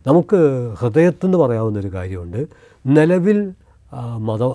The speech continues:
മതഗ്രന്ഥങ്ങൾ നിവർത്തി വച്ചിട്ട് ഏതെങ്കിലും ഒരു മതത്തിൻ്റെ ആരാധനാലയത്തിലേക്ക്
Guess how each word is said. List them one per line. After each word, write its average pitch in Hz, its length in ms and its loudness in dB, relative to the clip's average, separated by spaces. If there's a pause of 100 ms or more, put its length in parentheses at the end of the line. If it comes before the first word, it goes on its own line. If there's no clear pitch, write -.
മതഗ്രന്ഥങ്ങൾ 123 1040 -4
നിവർത്തി 107 500 -6
വച്ചിട്ട് 104 420 -10 (960)
ഏതെങ്കിലും 190 640 6
ഒരു 151 80 4
മതത്തിൻ്റെ 120 520 -2
ആരാധനാലയത്തിലേക്ക് 107 1200 -8